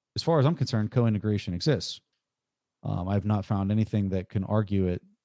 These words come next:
the other way. So if co-integration exists and you have an R squared value of ninety-five percent, um,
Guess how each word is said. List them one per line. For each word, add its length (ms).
the 100
other 160
way. 280
So 640
if 120
co-integration 640
exists 460
and 80
you 60
have 100
an 60
R 100
squared 280
value 280
of 160
ninety-five 420
percent, 520
um, 540